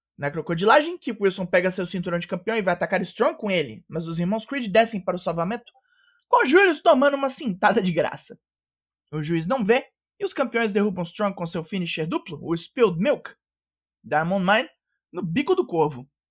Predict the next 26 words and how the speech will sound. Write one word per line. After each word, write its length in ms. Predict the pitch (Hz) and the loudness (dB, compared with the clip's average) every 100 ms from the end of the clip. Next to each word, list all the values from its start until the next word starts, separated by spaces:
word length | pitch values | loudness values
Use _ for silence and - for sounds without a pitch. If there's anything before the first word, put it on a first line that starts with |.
| _ _ _ _ | _ _ _ _
Solo 260 | - 240 247 | 0 4 4
Sikoa 340 | 240 - 247 | 2 0 2
vem 160 | 220 226 | 2 0
dizer 280 | 190 233 214 | 2 2 2
a 20 | |
Cameron 340 | 240 233 208 | 0 0 0
Grimes 300 | 180 247 202 | 4 4 2
que 100 | - | -4
por 280 | 254 381 269 | -4 4 8
hoje 200 | 302 302 | 8 8
ele 100 | 320 | 0
fará 260 | - 262 269 | 0 2 2
segurança 460 | 285 233 240 254 | 0 0 0 -2
pra 160 | 233 220 | -6 -6
sua 160 | - 185 | -2 0
luta, 360 | 330 339 165 185 - | 0 -4 -10 -16 -8
impedindo 440 | 180 202 196 214 | -4 -2 0 -2
que 100 | 202 | -2
Carmelo 380 | 196 208 196 202 | 2 4 6 6
Hayes 240 | 190 202 | 4 2
e 80 | 190 | 0
Trick 280 | 185 220 214 | 0 -2 0
Williams 300 | 220 214 196 | 0 0 0
façam 340 | 220 208 233 | 2 2 0
qualquer 360 | 214 185 175 185 | -2 -2 0 -2
sujeira. 500 | - 165 202 170 - | -2 -2 0 0 -4